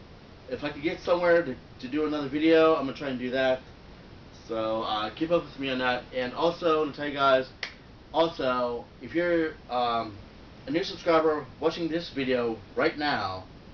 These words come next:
subscribe to my pa-, page, 'cause if you didn't know, I do videos every Tuesday, Thursday, and Friday. So, um,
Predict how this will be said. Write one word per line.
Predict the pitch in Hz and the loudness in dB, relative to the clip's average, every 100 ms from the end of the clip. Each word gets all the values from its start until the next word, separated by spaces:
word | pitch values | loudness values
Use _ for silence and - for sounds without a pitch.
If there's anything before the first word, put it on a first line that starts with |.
| - - - | -20 -20 -12
subscribe | 139 - 175 196 | -10 -2 0 0
to | 185 | -2
my | |
pa-, | 165 135 - | -4 -6 -2
page, | 143 127 120 | 2 2 0
'cause | 147 131 | -8 -8
if | |
you | 196 | -4
didn't | 254 208 | -4 -2
know, | 226 120 107 101 - - - - - | -2 0 -2 -6 -10 -20 -20 -12 0
I | 277 | 0
do | 294 277 | 2 -4
videos | 269 254 156 139 147 | -4 0 2 2 -2
every | 175 208 202 | -2 -2 -4
Tuesday, | 214 214 220 202 | -8 -6 0 2
Thursday, | 190 175 180 | 0 -4 -4
and | 160 | -2
Friday. | 240 220 113 95 92 - - - - - - - - - | 0 2 0 -6 -12 -18 -18 -6 -6 -6 -20 -20 -20 -16
So, | - 139 139 127 | -4 2 2 2
um, | 120 117 117 110 | 0 0 -2 -6